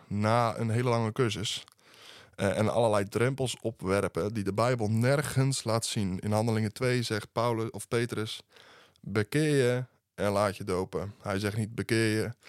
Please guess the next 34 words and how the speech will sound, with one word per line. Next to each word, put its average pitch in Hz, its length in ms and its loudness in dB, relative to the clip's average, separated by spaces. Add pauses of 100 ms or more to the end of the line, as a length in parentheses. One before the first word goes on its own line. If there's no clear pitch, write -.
(800)
eh, 98 320 2
volg 101 280 -2
een 107 100 0
bijbelschool, 107 800 0 (120)
volg 92 380 -4
een 92 140 0
doopcursus, 107 840 -2
volg 101 280 -2
catechisatie, 104 960 -2 (280)
volg - 440 -6
belijdeniscatechisatie, 104 1400 -2 (400)
doe 113 180 0
dit, 110 240 4
doe 104 120 -4
dat, 104 280 0
doe 101 120 -4
zus, 101 200 -6
doe 98 140 -6
zo." 101 400 0
Nee, 95 220 -4
dat 87 100 -8
staat 87 140 -4
er 90 60 -6
helemaal 101 200 0
niet 98 100 -4
tussen. 92 320 -2
Het - 140 -12
is, 107 140 -6
"Bekeer 120 420 2
je 123 140 -2 (800)
en 110 180 4
laat 104 360 2
je 92 260 -2 (160)
dopen." 95 600 -2